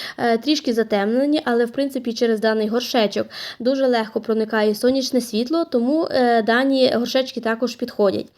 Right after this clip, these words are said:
Але один, е, мінус, що, м, в них немає уже готових ось таких дірочок,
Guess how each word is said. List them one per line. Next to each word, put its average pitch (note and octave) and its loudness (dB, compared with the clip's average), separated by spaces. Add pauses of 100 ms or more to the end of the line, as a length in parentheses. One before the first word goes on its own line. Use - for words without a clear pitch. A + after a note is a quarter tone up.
(260)
Але C4+ 2
один, D4+ 0
е, A#3+ 0
мінус, D#4 -2
що, - 2
м, A#3 2
в A3 -2
них D4 0
немає B3 2
уже A3+ 0
готових A3 0
ось G#3+ -4
таких A3+ 0
дірочок, B3+ 0